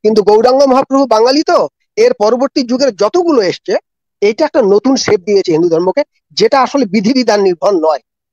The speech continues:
এইটা এক ধরনের আধ্যাত্মিকতার পথে সকল বিধিবিধান ভেঙে চলে যাওয়ার system, এটুকু আমি বুঝি।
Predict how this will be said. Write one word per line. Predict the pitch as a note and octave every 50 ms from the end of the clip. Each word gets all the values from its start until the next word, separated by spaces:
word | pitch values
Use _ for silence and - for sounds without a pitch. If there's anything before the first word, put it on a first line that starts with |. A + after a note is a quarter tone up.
| _ _ _ _ -
এইটা | F#3+ A3 A3+ D4 C4+ - -
এক | A#3+ B3 B3
ধরনের | A3+ A#3 C#4 D4 D4+
আধ্যাত্মিকতার | B3+ G#3 G#3+ G#3 G#3+ A#3+ - - C4+ B3+ C4 B3+ C4 B3 A3+ _ _ _ _ -
পথে | A3 G#3+ G#3 - B3 F4 _ _ _ _ _ _ _ _ - -
সকল | - C4+ C#4+ - F4 E4+ D4
বিধিবিধান | C#4 C#4+ A3+ B3+ C#4 C4+ B3 C#4 C4+ B3
ভেঙে | A3 G#3+ A3+ A3 C4+ C4
চলে | B3 A3+ G#3 G3
যাওয়ার | F#3 F3 D#3 - - C3+ - - - _ _ _ -
system, | F#3+ E3+ - C#3+ B2 -
এটুকু | - D#4 F#4+ F4 E4+
আমি | C4 C4+ C4
বুঝি। | F#3 A3 F#3 - D3+